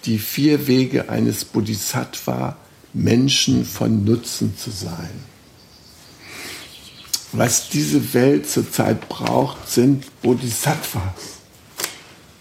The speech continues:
Menschen, die bereit sind, den anderen Menschen zu Nutzen zu sein. Und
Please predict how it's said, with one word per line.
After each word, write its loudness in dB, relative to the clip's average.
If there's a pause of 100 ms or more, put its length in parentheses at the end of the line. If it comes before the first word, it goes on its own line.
(360)
Menschen, 2
die -2
bereit 0
sind, 0 (1600)
den 4
anderen 4 (680)
Menschen 2
zu -2
Nutzen 2
zu -2
sein. -4 (1000)
Und 4